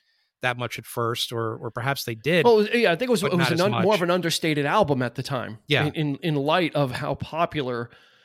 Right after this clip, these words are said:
Speaker 2: Into the Great Wide Open was, 'cause that blew, you know, that music video with Johnny Depp was everywhere, and
Speaker 1: Mm-hmm.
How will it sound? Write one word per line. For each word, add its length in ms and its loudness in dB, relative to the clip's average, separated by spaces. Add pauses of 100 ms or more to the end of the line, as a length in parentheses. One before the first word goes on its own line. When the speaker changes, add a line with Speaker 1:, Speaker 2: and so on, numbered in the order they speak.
(400)
Speaker 2:
Into 220 -2
the 80 -2
Great 220 -2
Wide 180 0
Open 300 2
was, 160 -2
'cause 140 -12
that 180 2
blew, 200 -4
you 100 -4
know, 100 -6
that 260 -6
music 300 -4
video 240 0
with 100 -2
Johnny 340 0
Depp 340 0
was 180 -6 (100)
everywhere, 840 2
and 280 0
Speaker 1:
Mm-hmm. 140 2